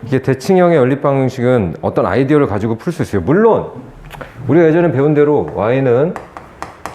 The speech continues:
칠 마이너스 X 정리해서 여기다 대입해서 풀 수도 있지만 다른 아이디어로 풀겠다는 거야. 어떻게 하냐면 X하고 Y가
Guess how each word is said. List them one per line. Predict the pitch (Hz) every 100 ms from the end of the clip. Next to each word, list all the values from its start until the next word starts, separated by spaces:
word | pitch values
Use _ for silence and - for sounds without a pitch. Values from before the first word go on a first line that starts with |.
| -
칠 | - 208
마이너스 | 202 190 185 175
X | 120 - - 165 160 160 151
정리해서 | 107 127 151 147 135 196 226 - -
여기다 | 110 131 135
대입해서 | 131 143 147 143
풀 | 147 160
수도 | - 156
있지만 | - 113 147 98 - - - -
다른 | - 131 151
아이디어로 | 107 120 131 120 107
풀겠다는 | 180 165 160 113 90
거야. | 85 131 202 - - -
어떻게 | 117 - 123 143
하냐면 | 123 113 131 156 92 76 - - - - - -
X하고 | 123 - - 156 143 135
Y가 | 101 110 107 98 104 156